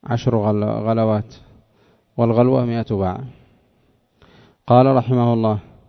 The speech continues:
"تقول: 'جلست فوق الدار وسرت غلوة'، فتنصبهما على الظرفية".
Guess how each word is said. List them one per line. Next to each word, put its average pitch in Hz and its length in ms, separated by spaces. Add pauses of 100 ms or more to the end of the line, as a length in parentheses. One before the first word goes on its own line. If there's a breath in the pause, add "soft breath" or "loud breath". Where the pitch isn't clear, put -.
(640 soft breath)
"تقول: 127 440
'جلست 120 380
فوق 120 280
الدار 113 380
وسرت 117 680
غلوة'، 117 840 (1200)
فتنصبهما 120 880
على 113 180
الظرفية". 104 540